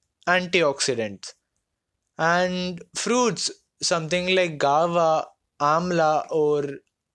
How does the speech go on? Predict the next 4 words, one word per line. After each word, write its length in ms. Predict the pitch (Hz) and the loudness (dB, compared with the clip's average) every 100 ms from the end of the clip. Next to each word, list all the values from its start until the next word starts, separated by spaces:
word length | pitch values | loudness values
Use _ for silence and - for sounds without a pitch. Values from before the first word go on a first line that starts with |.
| - | -6
even 340 | 165 185 185 | -2 0 0
mango, 640 | 156 156 180 170 156 160 - _ _ _ _ _ _ - | 2 2 2 2 2 0 -4 _ _ _ _ _ _ 0
apple, 640 | 151 175 - 180 170 170 - _ _ - | 0 0 -2 0 0 -2 -6 _ _ 0
pineapple, 680 | 160 170 185 190 190 165 | 0 2 2 0 0 -2